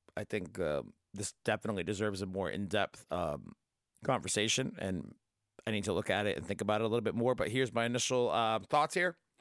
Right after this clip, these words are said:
Um, just because they announced the movie does not mean that they are not announcing an anime. Um, back in the day, they released thirteen Dragon Ball Z movies from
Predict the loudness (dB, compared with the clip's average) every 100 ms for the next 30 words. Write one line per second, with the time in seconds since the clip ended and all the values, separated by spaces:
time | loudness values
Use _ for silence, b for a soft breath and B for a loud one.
0 | b b b b b _ -2 0 0 -2
1 | -4 0 2 4 4 4 2 2 0 2
2 | 2 -2 -8 _ -4 -2 0 2 2 2
3 | 0 0 0 -4 -12 _ -4 -4 2 2
4 | 4 2 2 2 2 0 0 0 0 -2
5 | -2 -4 -6 -8 -18 b b b b b
6 | -6 -4 -2 -2 -6 -12 _ _ _ 2
7 | 2 2 4 4 2 -2 _ -4 0 2
8 | 0 0 0 0 2 2 4 6 4 6
9 | 4 4 4 4 4 2 0